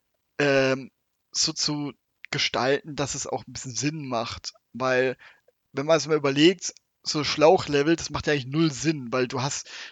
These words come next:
wo bitte bist du auf der Welt oder läufst in den Dschungel oder im Wald, dass du nur diesen einen Weg gehen kannst, ja? Und das ist, glaub ich, eine ziemlich hohe Kunst,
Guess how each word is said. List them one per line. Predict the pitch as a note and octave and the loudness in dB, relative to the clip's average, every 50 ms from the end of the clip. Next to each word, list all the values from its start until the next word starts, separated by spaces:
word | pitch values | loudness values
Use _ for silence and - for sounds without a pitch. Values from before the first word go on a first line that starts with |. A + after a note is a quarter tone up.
| _ _ - - - - - - B2+ - - - | _ _ -20 -18 -18 -18 -16 -14 -14 -12 -10 -2
wo | - D3+ D#3+ F#3 G3+ G3+ F#3+ F#3+ _ - | 2 4 6 6 6 6 4 2 _ 0
bitte | F3+ E3 - F3+ E3+ | 0 2 4 2 2
bist | D#3 - D#3+ - - | 2 2 -2 2 2
du | E3 | 2
auf | C#3 | 2
der | - D3+ A#2+ A2 | 2 -2 -2 2
Welt | C3 B2+ C#3+ E3+ F3 - | 4 4 6 6 4 4
oder | D#3 C#3 C#3+ C3+ C#3+ | 2 0 0 2 2
läufst | D3 D3 D3+ - - | 2 2 2 0 -2
in | C#3 | -2
den | - | -2
Dschungel | - - D3+ E3 F3 F3 E3+ | -2 -2 -2 -4 -2 -2 0
oder | D3 C#3+ | 0 -2
im | B2+ A2+ | 0 0
Wald, | B2+ B2 D3 F3+ E3+ | 0 2 2 2 0
dass | D#3 B2+ | -2 -4
du | - D#3 | -4 -4
nur | D3 D3 D#3+ F3 | -4 0 0 0
diesen | F3 G3 G#3 F#3+ D#3+ E3 | 0 0 -2 -2 0 -2
einen | E3 A#2+ C3 E3 F3+ G3+ G#3+ F#3+ D3 | 0 2 2 2 2 0 -2 -2 -2
Weg | E3 F3 F#3+ - - | -2 -2 -2 -2 -2
gehen | D3+ C#3 C#3 C#3 | -2 -2 -2 -4
kannst, | B2+ A#2 A#2+ B2+ A#2+ B2 B2+ A#2 - - - - | -6 -6 -6 -6 -6 -6 -6 -6 -8 -6 -4 -4
ja? | B2+ C3+ D3 D3+ - - - - - - - | -2 -2 -2 -4 -6 -12 -20 -20 -20 -16 -10
Und | - C#3 | -6 -4
das | C#3+ - | -4 -4
ist, | F#3 - - | -4 -2 4
glaub | E3+ D#3+ D#3+ D#3 | 6 6 6 4
ich, | - | -2
eine | - C#3 | -8 -8
ziemlich | B2 - E3+ F#3 F#3+ E3 - - _ _ _ _ - | -8 -6 -6 -4 -4 -4 -4 -6 _ _ _ _ -14
hohe | C3+ B2+ E3 F3 F#3 D#3+ | -8 -2 2 2 2 2
Kunst, | - - - - G#3+ F#3+ E3 F#3 G3+ - - - | 2 -2 -4 -4 -4 -4 -4 -4 -6 -6 -6 -6